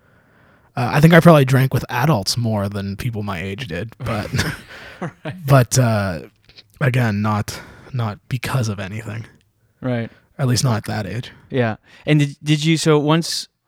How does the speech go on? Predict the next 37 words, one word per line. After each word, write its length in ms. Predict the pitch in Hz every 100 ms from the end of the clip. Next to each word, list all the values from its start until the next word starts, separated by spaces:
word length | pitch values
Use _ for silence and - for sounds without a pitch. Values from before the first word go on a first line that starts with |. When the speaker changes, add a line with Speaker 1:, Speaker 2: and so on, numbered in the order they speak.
| _ _ _ _
Speaker 2:
you 80 | 139
finish 300 | - 147 127
high 160 | 139
school, 380 | 139 - 135 117
did 220 | 110 127
you 80 | 131
just 260 | 127 131 -
keep, 300 | - 135 135 _ _ _
w-, 140 | 139 -
were 140 | 156
you 60 | 160
still 240 | - 170
on 100 | 175
Degrassi 380 | 160 151 156 175
at 60 | 175
that 160 | 170 -
point? 240 | 175 196 156
Speaker 1:
Uh, 340 | 151 160 151
I 220 | - 160 196
cu-, 200 | 208 220 -
it 140 | 185
all 100 | 196
kinda 240 | - 202 -
ended 260 | 151 147
at 80 | 139
the 60 | -
same 320 | - 123 110
time. 300 | 113 104 82
Speaker 2:
Mm-hmm. 240 | 120 123
Speaker 1:
Uh, 20 | 127
I, 720 | 120 120 - 123 139 127 120 110 _ _ _ _ _ _ _ _
my 80 | 147
last 220 | 147 143 170
year 80 |
of 60 | 143
Degrassi 380 | 139 131 123 127
was, 460 | 117 117 113 107